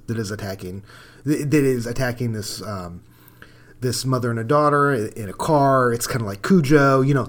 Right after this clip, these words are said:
that's the kind of the, that's the Trojan horse that gets you in. And then it has all of these really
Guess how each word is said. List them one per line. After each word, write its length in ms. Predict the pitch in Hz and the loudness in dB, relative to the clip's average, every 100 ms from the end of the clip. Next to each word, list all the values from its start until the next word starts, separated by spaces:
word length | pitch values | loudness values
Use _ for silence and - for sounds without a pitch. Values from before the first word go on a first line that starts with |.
| - | -4
that's 400 | 147 156 160 - | 0 2 0 -6
the 160 | 143 | -8
kind 260 | 123 - 135 | -8 -4 -4
of 140 | 120 | -4
the, 240 | 110 113 98 - - - - _ 113 | -4 -8 -8 -18 -20 -20 -20 _ -2
that's 300 | 160 156 - | 0 0 -2
the 140 | 151 | -4
Trojan 480 | - 156 139 127 113 | 0 2 2 0 -2
horse 280 | 151 131 - | -2 -4 -8
that 120 | 117 | -4
gets 260 | 131 - 117 | -4 -4 -4
you 140 | 131 | 2
in. 400 | 196 131 98 98 131 | 2 2 -2 -8 -8
And 200 | 123 123 | -4 -2
then 280 | 139 131 | -2 -2
it 160 | 123 120 | -4 -4
has 180 | 127 127 | -4 -2
all 160 | 123 | -4
of 160 | 127 110 | -4 -4
these 320 | 123 110 104 | -6 -6 -8
really 800 | 101 101 110 135 151 139 127 | -12 -12 -6 -2 0 0 -2